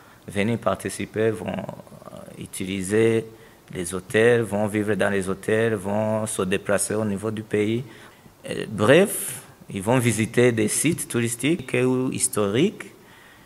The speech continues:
Et après, lorsqu'ils retourneront chez eux, ils, ils seront des ambassadeurs pour le Burundi. Ils vendront l'image qu'ils ont, qu'ils auront vue du Burundi. Et cela sera une opportunité pour,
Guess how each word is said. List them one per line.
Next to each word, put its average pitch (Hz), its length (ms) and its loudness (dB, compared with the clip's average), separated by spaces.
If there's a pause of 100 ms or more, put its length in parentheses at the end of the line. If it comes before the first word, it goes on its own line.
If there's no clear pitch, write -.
(380)
Et 143 540 4 (140)
après, 160 460 4 (460)
lorsqu'ils 127 480 -2
retourneront 107 680 -2
chez 104 680 -2
eux, 156 100 -4 (180)
ils, 98 80 -6 (460)
ils 110 100 2
seront 127 380 8
des 135 180 4
ambassadeurs 107 560 2
pour 117 140 -4
le 110 100 2
Burundi. 98 480 -4 (920)
Ils 107 160 0
vendront 113 480 8
l'image 120 460 4
qu'ils 110 260 -2
ont, 110 200 0 (100)
qu'ils 117 240 -2
auront 117 560 2
vue 110 200 -4
du 110 120 -4
Burundi. 101 600 -2 (380)
Et 120 100 2
cela 113 300 6
sera 107 420 0
une 107 120 0
opportunité 98 760 -4
pour, 104 360 -6